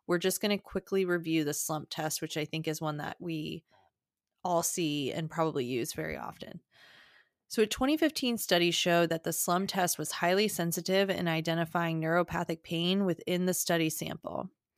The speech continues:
Adding a pain location criterion improved the specificity of the slump test.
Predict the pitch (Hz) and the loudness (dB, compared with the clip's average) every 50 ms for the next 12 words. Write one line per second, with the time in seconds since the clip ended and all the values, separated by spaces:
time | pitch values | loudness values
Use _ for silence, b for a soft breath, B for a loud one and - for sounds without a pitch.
0 | b b b b b _ - 196 196 208 247 247 247 226 - 208 202 196 202 202 | b b b b b _ 2 2 4 4 4 4 2 0 0 0 2 2 4 4
1 | 202 196 - - 196 185 180 - 185 180 170 - 170 165 165 - - 180 170 170 | 2 2 2 0 0 0 0 0 -2 -2 0 -2 -2 -2 -2 -2 0 0 2 2
2 | 170 165 165 156 156 160 - - - - 170 170 170 170 165 - - - 160 - | 2 0 0 -2 -2 -4 -6 -6 -2 0 2 4 2 2 0 -6 -6 -4 -4 -2
3 | - - - - 170 165 - - 165 - - - - - - - - - - 175 | -2 -4 -2 -2 -2 -2 -2 -4 -8 -8 -8 -8 -6 -6 -6 -8 -8 -10 -12 -14
4 | - _ _ - 180 170 - - - - - 165 - - - - - - - - | -16 _ _ -10 -10 -8 -8 -10 -8 -8 -8 -10 -10 -10 -10 -10 -10 -8 -8 -8
5 | - - - | -8 -8 -10